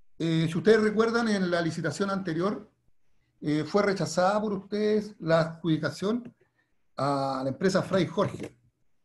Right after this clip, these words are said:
dado que tenía algunas, eh, algunos problemas de mantención, a juicio de ustedes, respecto al Parque Amengual. Y en ese contexto se incorporó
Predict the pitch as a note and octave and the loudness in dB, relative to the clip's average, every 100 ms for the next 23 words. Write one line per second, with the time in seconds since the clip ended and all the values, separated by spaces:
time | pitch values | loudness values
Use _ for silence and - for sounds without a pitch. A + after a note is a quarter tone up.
0 | _ _ C3 F#3 F#3 D#3+ D3+ D#3+ E3+ F3+ | _ _ 2 4 4 2 -2 -2 -2 -2
1 | F#3 - - _ - C#3+ D#3 F#3+ G3 F#3 | -2 -6 -16 _ -6 -4 0 2 4 2
2 | - - - - C#3+ C#3+ C3+ C3+ - - | 0 -12 -18 -6 -2 0 -2 -4 -10 -14
3 | - C3+ F#3 - D3+ D#3 F#3 F#3+ E3+ D3 | -6 0 0 0 0 2 2 2 2 0
4 | E3+ F3+ E3 E3 G3 F#3 - F#3 G#3 F#3+ | -2 -2 -4 -2 -2 -2 -4 -6 -4 -6
5 | F#3+ G3 G#3+ B3+ - _ _ - C#3+ F3 | -4 -2 0 -2 -10 _ _ -10 -4 -4
6 | - - - - D#3 D3 C#3+ F#3 G#2 - | -2 -4 -4 -4 -2 -2 0 -2 -2 -10
7 | _ _ _ _ _ _ - F3 F3 F3+ | _ _ _ _ _ _ -8 -2 2 4
8 | F3 F3 F#3+ G3+ G3 G3 G3+ A#3 A#3 - | 4 2 2 2 2 2 -2 -2 -4 -2
9 | A#3 A#3 - F#3+ F3+ F3 D#3 F3 E3 F3+ | 0 0 0 -2 0 -4 -6 -2 0 2
10 | B3+ - | 0 -6